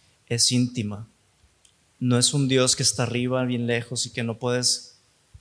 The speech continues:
ver, está tan cerca de ti que, que te está cuidando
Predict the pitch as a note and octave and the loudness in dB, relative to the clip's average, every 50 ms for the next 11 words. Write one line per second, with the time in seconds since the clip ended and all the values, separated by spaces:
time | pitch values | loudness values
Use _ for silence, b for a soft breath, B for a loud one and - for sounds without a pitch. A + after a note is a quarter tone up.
0 | _ - - - B2 A#2 A#2 A#2 A#2+ - B2+ A#2 - - - B2 A#2+ - - C3+ | _ -20 -20 -8 -4 0 0 0 0 0 2 2 2 2 0 -2 -4 -2 0 0
1 | C3+ B2+ A#2+ - - C3+ B2+ C3 C3+ - D3+ C#3+ B2 A2+ - - C3 D3+ E3+ D#3+ | 2 4 4 4 6 6 4 4 2 0 2 2 2 2 2 0 -2 -2 -2 -4
2 | B B B B B B _ - C3+ B2 B2 B2+ B2+ B2 - - - C3+ - - | B B B B B B _ 0 4 6 6 6 4 2 -2 -6 -6 -6 -6 -6
3 | - B2+ A2+ - - - B2+ B2 - - D3+ C#3+ C3+ C#3 D3 C#3+ D3+ D3+ D#3 D#3 | -4 0 0 0 2 2 0 -2 -2 -4 -4 -2 -2 -2 -2 -4 -4 -4 -4 -4
4 | - - | -6 -8